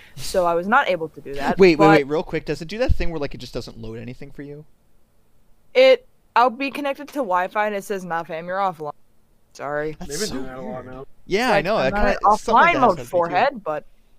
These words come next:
Speaker 1: um, I was able to listen to a few songs, and the ones that I did listen to, I liked. It's very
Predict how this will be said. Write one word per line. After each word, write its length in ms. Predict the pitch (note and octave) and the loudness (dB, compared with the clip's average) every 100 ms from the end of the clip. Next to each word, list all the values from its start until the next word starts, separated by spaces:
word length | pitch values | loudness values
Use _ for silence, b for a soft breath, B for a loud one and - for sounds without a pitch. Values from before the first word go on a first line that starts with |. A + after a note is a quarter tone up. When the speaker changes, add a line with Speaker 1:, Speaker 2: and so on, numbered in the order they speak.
| - - _ - - b b b b - | -20 -20 _ -20 -20 b b b b -10
Speaker 1:
um, 460 | F#3 F3 E3+ E3+ - - - _ _ - - - - | -6 -4 -6 -10 -18 -20 -20 _ _ -20 -20 -6 0
I 80 | A#3 | 0
was 160 | B3+ | 0
able 180 | C#4+ D4 | -2 -2
to 80 | D4+ | -2
listen 240 | C#4 C#4 | -2 -4
to 100 | C4 | -4
a 60 | A#3 | -6
few 260 | - G#3+ A3+ | -6 -10 -6
songs, 460 | C4+ C4 C#4+ C#4+ | -2 -2 -2 -8
and 160 | G3+ G3+ | -8 -4
the 60 | |
ones 240 | G3+ G#3+ G3+ | -2 -2 -2
that 120 | G3 | -2
I 200 | G3 F#3+ | 0 0
did 220 | E3 F3 | -4 -8
listen 280 | F#3 F#3+ G3 | -8 -10 -12
to, 220 | A3+ G#3+ | -8 -4
I 240 | F3 F3+ F3+ | -2 -2 -2
liked. 600 | - D3+ A#3+ D#4 - - - - - - - - - - - | -6 -6 -6 -12 -18 -18 -16 -16 -18 -20 -18 -16 -16 -12 -4
It's 240 | G3 - | -4 -4
very 920 | F3+ D3+ E3+ F3+ F#3+ F#3 F#3 F#3 F#3 | -14 -4 0 0 0 -4 -8 -10 -12